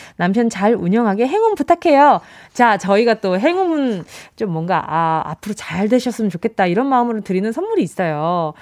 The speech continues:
저 살균 소독제 세트 하나 보내드릴게요.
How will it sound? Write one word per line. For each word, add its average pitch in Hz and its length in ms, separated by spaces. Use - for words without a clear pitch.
저 175 160
살균 392 400
소독제 415 380
세트 311 400
하나 196 200
보내드릴게요. 180 1080